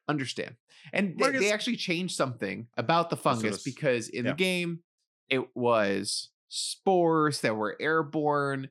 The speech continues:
Speaker 1: but in reality, that would have killed everybody in, like, a week. And we would, everyone would have been dead, and there would be no more people.
Speaker 2: Well, no, uh, uh, this, that's what I was gonna ask you. I don't know if it was a meme or people were just saying it,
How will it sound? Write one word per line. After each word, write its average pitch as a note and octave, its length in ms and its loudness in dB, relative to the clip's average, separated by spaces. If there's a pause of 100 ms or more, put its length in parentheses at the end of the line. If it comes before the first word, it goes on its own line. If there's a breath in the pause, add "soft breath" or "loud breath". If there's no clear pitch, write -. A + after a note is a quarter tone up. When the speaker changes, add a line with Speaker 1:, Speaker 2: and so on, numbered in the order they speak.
(140)
Speaker 1:
but C3+ 440 2 (360)
in A2+ 160 -4
reality, B2 840 2 (300)
that D3+ 240 2
would C3 220 0 (160)
have B2+ 220 -2
killed B2 220 2
everybody G#2 420 0
in, G#2 220 -4
like, F#2+ 300 -6 (200)
a A2 100 0
week. F#2 340 -4 (340)
And G#2 240 -6
we G2+ 100 -2
would, G2+ 280 -4
everyone C3 400 2
would B2 80 4
have A2+ 80 2
been A#2 140 2
dead, A#2 280 4
and F#2+ 180 -4
there G2 80 -2
would F#2 120 -4
be G#2 120 -2
no A2 160 2
more G#2 140 0
people. G#2 400 -8 (160)
Speaker 2:
Well, C4+ 140 -2
no, F#3 380 2 (100)
uh, D3+ 240 0
uh, C#3 140 -4
this, G3+ 200 -2
that's G3+ 260 -4
what A#3+ 100 2
I - 20 4
was G#3+ 120 -2
gonna G3 120 -2
ask F#3+ 340 -2
you. G2+ 220 -2 (220)
I G#3+ 140 4
don't D4+ 200 2
know C4+ 120 4
if A#3+ 120 -2
it G#3 60 4
was D3 200 2
a A#2 60 -2
meme G#3+ 540 -2
or A#2+ 100 -4
people D#3+ 260 -4
were D3+ 140 2
just - 240 -6
saying G3+ 280 -2
it, C4+ 180 -6